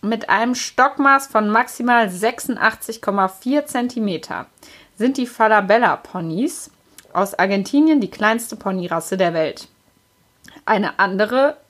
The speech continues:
Ponyrasse mit einer Obergrenze von hundertsieben Zentimeter ist allerdings wesentlich bekannter.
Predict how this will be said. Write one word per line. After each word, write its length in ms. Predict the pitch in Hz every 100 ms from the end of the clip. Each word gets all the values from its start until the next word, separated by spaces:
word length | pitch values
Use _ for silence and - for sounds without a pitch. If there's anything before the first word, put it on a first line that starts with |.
| _
Ponyrasse 680 | 277 269 285 277 294 302 302
mit 160 | 277
einer 260 | - 190 170 -
Obergrenze 560 | 240 226 214 196 202 202
von 380 | - 190 - -
hundertsieben 640 | 311 262 - 160 - 165
Zentimeter 720 | 180 170 185 190 185 226 247 - - - - -
ist 220 | 320 -
allerdings 440 | 240 233 214 226
wesentlich 380 | 180 196 190 208
bekannter. 580 | 190 - 202 - -